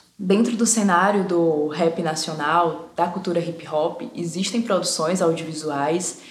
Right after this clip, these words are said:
de extrema importância, é, que se destacam também. Porém, Bluesman, ele chega com uma nova forma de retratar, é, o rap em imagem. Ele propõe uma valorização e um empoderamento do povo negro e da sua cultura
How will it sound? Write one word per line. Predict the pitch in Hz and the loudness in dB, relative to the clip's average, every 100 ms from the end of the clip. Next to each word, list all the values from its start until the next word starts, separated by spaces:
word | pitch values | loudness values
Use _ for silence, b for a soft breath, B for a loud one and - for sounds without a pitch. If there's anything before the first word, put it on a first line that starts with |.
| B | B
de | - | -6
extrema | - - 175 202 226 | -4 -2 0 4 4
importância, | 208 180 - 151 147 160 - 156 - B B B - | 2 -2 -4 -6 -6 -6 -4 -4 -6 B B B -6
é, | 156 151 147 | -4 0 -2
que | 147 | -2
se | - | -4
destacam | 180 170 - 165 175 190 180 | 0 0 2 2 2 2 -2
também. | 175 151 147 160 202 B B B | -2 -4 -4 -2 -4 B B B
Porém, | 226 226 240 | 2 4 2
Bluesman, | 240 220 190 190 226 233 | 2 2 2 2 2 2
ele | 185 202 | 2 0
chega | - 220 220 | 0 0 0
com | 220 - | 0 2
uma | 233 226 226 226 233 | 4 4 2 2 4
nova | 226 220 262 269 | 4 2 2 0
forma | 269 226 202 214 226 | 0 2 4 4 2
de | 214 | 0
retratar, | 208 214 214 226 226 - 185 214 B B B B | 0 -2 0 -2 0 2 2 2 B B B B
é, | - 185 180 180 175 175 | 0 2 4 4 2 2
o | 208 | 0
rap | 214 214 202 202 - - - | 2 4 2 0 -10 -18 -14
em | - 196 | -2 2
imagem. | 220 190 180 180 175 170 B B - | 4 4 4 0 -4 -8 B B -2
Ele | 190 | 0
propõe | 208 220 214 - 202 226 254 | 2 2 2 2 2 2 4
uma | 233 208 | 2 4
valorização | 196 190 190 185 175 170 175 170 202 202 | 2 2 2 0 0 -2 -2 0 0 0
e | 175 | -2
um | 180 | -4
empoderamento | 175 165 170 165 156 170 202 196 | -2 0 2 0 -2 0 0 -2
do | 165 | -8
povo | 156 160 156 | -4 -4 -4
negro | 151 147 175 180 165 | -4 0 0 0 -2
e | |
da | 156 | -2
sua | 151 165 | -2 -2
cultura | 156 - - 170 214 175 | -4 -8 -4 0 2 2